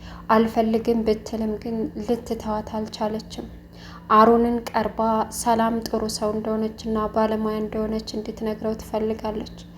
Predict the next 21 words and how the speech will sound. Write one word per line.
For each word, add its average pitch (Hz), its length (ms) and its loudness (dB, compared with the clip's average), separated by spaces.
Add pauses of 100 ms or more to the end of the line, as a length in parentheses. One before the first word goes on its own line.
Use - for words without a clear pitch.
(360)
እንኳን 233 420 6
ቀርባው 226 400 4
ይቅርና 220 520 -2 (800)
እንዲሁም 220 540 4
እያስቸገራት 220 840 -2
ይገኛል። 220 540 -4 (500)
ሰላም 294 380 10
ከአሩን 226 480 2
ጋር 214 220 -2 (200)
ወታ 233 320 2 (320)
ሰክራ - 500 -2
መታ 220 300 -6 (320)
አደረች። 226 680 -2 (540)
ሰላም 302 400 8 (200)
ውድና 226 400 4
የተከበራችሁ 220 880 0 (120)
የቻናሌ 220 580 2
ቤተሰቦች 226 640 -2
እንዴት 220 300 0
ናችሁልኝ? 220 560 -6
ሰላማችሁ 214 680 -2